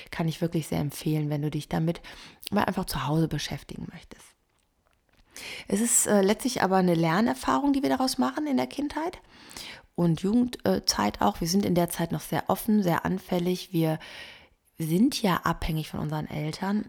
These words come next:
Und die Lernerfahrung ist häufig, dass diese Einheit zwischen Kopf, Herz und Bauch eine Trennung erfährt. Ja? Dass wir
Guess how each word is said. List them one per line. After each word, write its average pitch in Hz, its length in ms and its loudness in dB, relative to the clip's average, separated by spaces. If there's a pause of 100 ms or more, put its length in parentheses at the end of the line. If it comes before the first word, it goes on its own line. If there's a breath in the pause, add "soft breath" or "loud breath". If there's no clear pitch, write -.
Und 180 140 0
die 190 60 2
Lernerfahrung 220 760 0
ist - 280 -6
häufig, 190 420 -2
dass 170 360 -2 (440 loud breath)
diese 170 280 2
Einheit 226 440 2
zwischen 170 320 -4
Kopf, - 420 -8
Herz 165 340 -2
und - 200 -8
Bauch 165 300 0
eine 165 240 -2
Trennung 160 400 -2
erfährt. - 540 -14
Ja? 202 260 -6
Dass 170 200 -4
wir 165 220 2